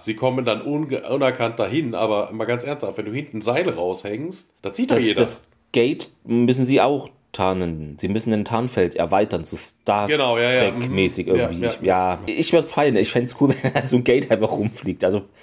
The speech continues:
Speaker 2: es
Speaker 1: Ja.
Speaker 2: hätte dann vielleicht
Speaker 1: Das
Speaker 2: was
Speaker 1: hat ein bisschen was wie bei Star Trek, äh, wo sie bei den Wahlen sind, wo das doch
Speaker 2: Ja,
Speaker 1: auch
Speaker 2: stimmt,
Speaker 1: ist
Speaker 2: stimmt.
Speaker 1: und so. Ja, ja, ne?
Speaker 2: <laughs> Mich hätte nicht gestört, hier so eine Referenz reinzubauen. Wär, ist ja eh eine Klamauk-Doppelfolge eher, deshalb, ich finde, es hätte gepasst. O'Neill ist halt entrüstet, ne? „Erzählen Sie uns erst jetzt.“ Ähm,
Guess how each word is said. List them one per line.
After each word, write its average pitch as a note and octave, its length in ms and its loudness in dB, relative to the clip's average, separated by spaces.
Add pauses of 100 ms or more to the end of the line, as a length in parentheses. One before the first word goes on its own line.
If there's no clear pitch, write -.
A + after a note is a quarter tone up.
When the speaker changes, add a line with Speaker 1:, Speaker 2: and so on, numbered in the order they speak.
Speaker 2:
es - 80 -12
Speaker 1:
Ja. - 40 0
Speaker 2:
hätte C3 120 2
dann A2 80 -4
vielleicht G2 240 2
Speaker 1:
Das D3 120 2
Speaker 2:
was E3 80 2
Speaker 1:
hat E3+ 60 -6
ein G3 40 0
bisschen G3+ 260 4
was F3 180 2
wie F3 40 0
bei D#3+ 180 4
Star E3 240 2
Trek, D#3 300 2
äh, C3 420 4
wo B2+ 80 -4
sie B2+ 140 -2
bei A#2+ 140 0
den A#2+ 160 2
Wahlen A#2+ 340 2
sind, F#2+ 280 -4
wo G#2+ 80 -6
das G#2+ 180 -2
doch A2 80 0
Speaker 2:
Ja, B2+ 80 4
Speaker 1:
auch D#3 40 -2
Speaker 2:
stimmt, D#3+ 240 -2
Speaker 1:
ist A#2 100 -2
Speaker 2:
stimmt. B2+ 200 4
Speaker 1:
und - 80 -2
so. G#2 80 -2
Ja, G#2 100 0
ja, F#2+ 140 -4
ne? B2+ 100 2 (260)
Speaker 2:
<laughs> - 200 -20
Mich A2 180 -10
hätte C#3 160 -2
nicht D#3+ 160 -2
gestört, G2 280 0
hier F#2+ 100 0
so F#2+ 100 -4
eine F#2 120 0
Referenz F#2 380 -2
reinzubauen. F#2 500 2
Wär, F2+ 160 4 (140)
ist - 100 -6
ja F#2+ 80 0
eh G2+ 100 0
eine G2+ 140 0
Klamauk-Doppelfolge E2+ 1040 -2
eher, E2 120 0
deshalb, D#2 360 -8 (260)
ich B2+ 140 0
finde, B2 160 2
es - 60 -6
hätte - 120 -4
gepasst. - 440 -10 (140)
O'Neill G2+ 240 -8
ist F#2 160 -8
halt E2 140 -4
entrüstet, G2 340 -2
ne? A#2+ 220 4
„Erzählen G#2 320 0
Sie G2+ 100 0
uns F#2+ 220 -2
erst D#2 200 -2
jetzt.“ - 340 0 (420)
Ähm, F#2+ 120 2